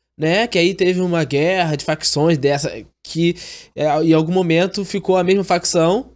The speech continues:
dos dois lados, aí eu consegui circular pelas outras partes do Complexo Alemão. E aí o Voz começou a crescer mais, expandir mais também.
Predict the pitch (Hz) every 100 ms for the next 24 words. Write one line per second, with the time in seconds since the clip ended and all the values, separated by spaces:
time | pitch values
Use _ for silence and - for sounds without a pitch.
0 | _ _ 156 139 165 160 160 165 190 185
1 | 180 190 220 226 226 180 196 226 214 214
2 | 175 165 175 - - _ _ - 175 170
3 | 170 170 170 - 156 156 160 165 170 165
4 | 160 - 180 180 139 127 131 139 135 131
5 | 135 - _ - _ 139 135 - 139 139
6 | 165 165 175 151 135 151 120 120 - 135
7 | 127 147 127 120 160 160 117